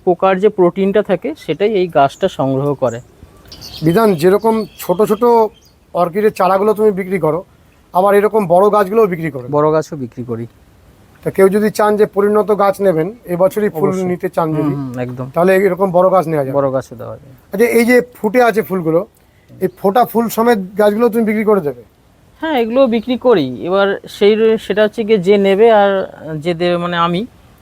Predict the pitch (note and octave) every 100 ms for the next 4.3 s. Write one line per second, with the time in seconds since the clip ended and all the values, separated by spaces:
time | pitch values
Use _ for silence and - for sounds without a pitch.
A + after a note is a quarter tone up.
0 | - D3+ D3 D#3+ E3+ E3 E3+ D#3+ D#3 D3
1 | D#3 D3+ G#3+ G#3 D#3+ B3+ G3 F3 C#3 A#2+
2 | G2 _ _ F#3+ G3 F3 F3+ E3+ E3 D#3+
3 | F3 F3 D#3 D#3 D#3+ E3+ E3 - D#3 C#3+
4 | C3+ C3+ G#3+